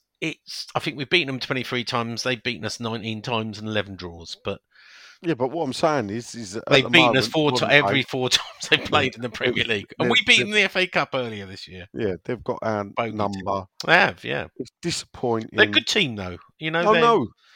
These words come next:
Speaker 2: they are
Speaker 1: I
Speaker 2: a
Speaker 1: like
Speaker 2: good
Speaker 1: the way
Speaker 2: team,
Speaker 1: they
Speaker 2: everything.
Speaker 1: play and they're
Speaker 2: But why?
Speaker 1: organised.
Speaker 2: You know, they, they structurally, th-, th-, th-, <sighs> let me just finish up on the game.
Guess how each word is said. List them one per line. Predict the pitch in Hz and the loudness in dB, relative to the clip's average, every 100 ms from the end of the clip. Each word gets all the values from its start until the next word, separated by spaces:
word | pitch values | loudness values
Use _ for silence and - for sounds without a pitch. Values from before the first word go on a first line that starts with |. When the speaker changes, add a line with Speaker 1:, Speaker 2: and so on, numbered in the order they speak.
| - | -10
Speaker 2:
they | 175 180 | -6 -4
are | 196 | 0
Speaker 1:
I | 180 | 2
Speaker 2:
a | |
Speaker 1:
like | 165 170 | 4 2
Speaker 2:
good | 160 | 0
Speaker 1:
the | |
way | 160 156 | -2 -2
Speaker 2:
team, | |
Speaker 1:
they | 131 | -2
Speaker 2:
everything. | 131 135 | -4 -2
Speaker 1:
play | 147 127 | 0 0
and | 123 | 0
they're | 117 | -4
Speaker 2:
But | 117 | -2
why? | 185 202 185 | 2 4 4
Speaker 1:
organised. | 110 90 - - _ _ | 0 -8 -14 -20 _ _
Speaker 2:
You | 160 | 0
know, | 160 | 0
they, | 160 165 | 0 -4
they | 147 160 151 | -2 -2 -2
structurally, | - - - 196 - - - 104 90 110 185 - _ _ _ _ _ _ - | -4 -6 0 0 0 -4 -6 -4 -4 -6 -10 -18 _ _ _ _ _ _ -20
th-, | - - | -20 -12
th-, | 135 - | -12 -12
th-, | 127 - _ _ _ _ _ _ _ _ - | -18 -20 _ _ _ _ _ _ _ _ -20
<sighs> | |
let | 113 - - 147 | -20 -20 -12 -10
me | |
just | 139 - | -8 -8
finish | - 113 - | -10 -10 -8
up | - 101 | -8 -8
on | |
the | 98 | -8
game. | 107 95 | -4 -6